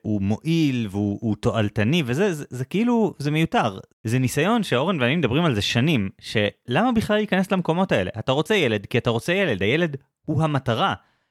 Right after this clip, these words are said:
לא צריך לחשוב עליו בתור אמצעי לקדם משהו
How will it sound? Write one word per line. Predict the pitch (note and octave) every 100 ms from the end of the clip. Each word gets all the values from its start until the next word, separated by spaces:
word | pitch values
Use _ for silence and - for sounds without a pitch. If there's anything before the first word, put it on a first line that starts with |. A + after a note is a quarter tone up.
| -
לא | A#2+
צריך | - G#3
לחשוב | F3+ - C3 A#2+
עליו | A2
בתור | F#2 - A2 A#2
אמצעי | A2+ - C3 A#2+ C#3+
לקדם | C3+ - G#2 B2 C#3
משהו | C3 A#2+ - B2 A2+